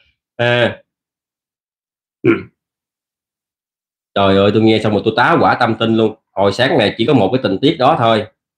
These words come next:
Đó. Mà tình tiết khác nữa thì cũng có nhiều lắm, nhưng mà liên quan đến phần chỗ chị Hằng với anh Quân.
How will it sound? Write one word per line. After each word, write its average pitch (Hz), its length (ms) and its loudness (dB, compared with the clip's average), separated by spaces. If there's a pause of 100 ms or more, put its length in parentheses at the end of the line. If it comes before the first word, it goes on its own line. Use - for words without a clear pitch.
(560)
Đó. 117 360 -2 (440)
Mà 98 280 0
tình 98 180 -6
tiết 143 160 0
khác 160 260 0
nữa 110 100 2
thì 120 120 0
cũng 120 80 -2
có 147 120 4
nhiều 98 260 2
lắm, 139 200 0
nhưng 113 120 2
mà 98 100 0
liên 120 300 2
quan 117 180 2
đến 131 120 0
phần 92 200 -2
chỗ 104 140 -6
chị 113 80 -10
Hằng 92 220 -6
với 120 120 -6
anh 113 100 -6
Quân. 113 120 2